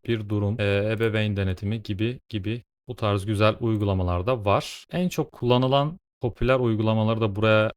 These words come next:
hmm, koymaları güzel olmuş. Vine, Google Chrome, Ventoy, Steam.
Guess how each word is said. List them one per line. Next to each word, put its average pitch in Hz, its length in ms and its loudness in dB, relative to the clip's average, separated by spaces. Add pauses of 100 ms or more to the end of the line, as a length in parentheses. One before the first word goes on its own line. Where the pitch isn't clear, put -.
hmm, 101 380 0
koymaları 104 600 0
güzel 113 320 2
olmuş. 104 540 0
Vine, 101 360 4
Google 98 380 -2
Chrome, 101 340 -2
Ventoy, 101 680 -2
Steam. 107 580 -2